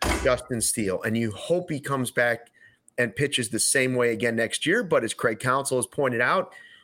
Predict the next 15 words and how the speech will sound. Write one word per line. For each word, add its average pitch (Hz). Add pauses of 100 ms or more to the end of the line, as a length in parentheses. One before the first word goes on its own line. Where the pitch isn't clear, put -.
(200)
there 131
are 147
no 165
guarantees 143
that 123
what 110
happened 123 (140)
this 151
year 175
will 131
happen 117
the 113
next 110
year. 82 (640)
And 117